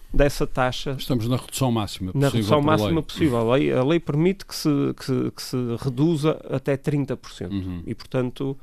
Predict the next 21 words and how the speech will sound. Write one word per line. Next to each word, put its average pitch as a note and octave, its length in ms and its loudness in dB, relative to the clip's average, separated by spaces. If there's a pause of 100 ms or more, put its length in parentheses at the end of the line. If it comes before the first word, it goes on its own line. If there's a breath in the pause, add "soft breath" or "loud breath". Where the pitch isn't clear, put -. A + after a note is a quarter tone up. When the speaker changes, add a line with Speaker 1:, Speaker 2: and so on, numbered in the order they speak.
(440 soft breath)
Speaker 1:
eh, B2+ 140 4
durante C#3 340 4
muitos C#3 340 2
anos C3 440 2 (360 soft breath)
isso C3 240 -4
foi C#3+ 200 2
escalonado C3+ 880 2
e A2 100 0
a A2+ 60 2
partir C#3 320 2
de A2+ 60 -4
determinado C3 580 2
escalão C3 340 -2
de B2+ 80 -4
I B2+ 60 0
R B2+ 220 -2
S A#2+ 200 -4
não A#2+ 100 0
havia A2+ 220 -2
redução B2+ 260 -2
nenhuma. G3+ 400 0